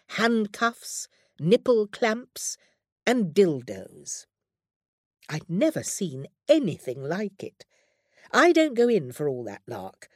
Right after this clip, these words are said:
I prefer natural to electrical goods. I introduced myself to the man, and he said, "Oh, yes, Miriam Margulies. Well, Miriam, I've written the script. Here it is, and the microphone is over there."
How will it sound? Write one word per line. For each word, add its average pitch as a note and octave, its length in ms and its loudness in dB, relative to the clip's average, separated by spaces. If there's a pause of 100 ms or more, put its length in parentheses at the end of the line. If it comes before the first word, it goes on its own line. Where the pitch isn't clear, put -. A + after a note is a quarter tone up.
(240)
I A#3 120 2
prefer A3 520 0
natural F3 600 -6
to - 140 -8
electrical C#3 640 -6
goods. G#2+ 540 -12 (920)
I G#3+ 160 6
introduced C4+ 520 0
myself B2 440 -8
to C3+ 80 -16
the C3+ 100 -10
man, A#2+ 340 -10
and F3+ 100 -6
he G#3 100 -2
said, A#3 180 4
"Oh, E4 200 8
yes, C4 340 6
Miriam B3+ 420 2
Margulies. B2 800 -6 (640)
Well, C4+ 260 8
Miriam, C#4 440 8
I've G#3+ 320 6
written C4 200 -2
the G#3 80 4
script. - 480 0
Here C4 220 6
it A3 160 0
is, D#4+ 400 4
and F3+ 240 4
the F3+ 60 2
microphone A3 600 2
is G3+ 120 2
over G3+ 260 2
there." C3+ 380 2